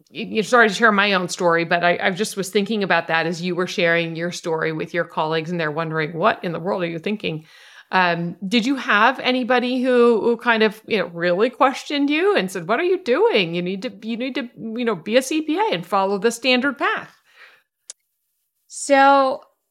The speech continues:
Speaker 2: I had more so friends, like,
Speaker 1: Mm.
Speaker 2: question me that I had gone through school with and started at the Big Four with,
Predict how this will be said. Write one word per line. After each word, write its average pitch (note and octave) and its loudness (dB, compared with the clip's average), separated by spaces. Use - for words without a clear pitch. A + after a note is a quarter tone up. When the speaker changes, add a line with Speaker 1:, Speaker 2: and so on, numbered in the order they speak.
Speaker 2:
I C4+ 6
had D#4 2
more C#4+ 6
so B3 -2
friends, A3 -4
like, A3+ -2
Speaker 1:
Mm. E3 -4
Speaker 2:
question B3 0
me B3 0
that A#3 0
I A3+ -2
had G#3+ -10
gone G#3 -2
through G#3+ -6
school A3+ 0
with A3 2
and G#3 -8
started G#3 0
at G#3 0
the A3 -6
Big G#3 -4
Four G3 -2
with, A#3 -4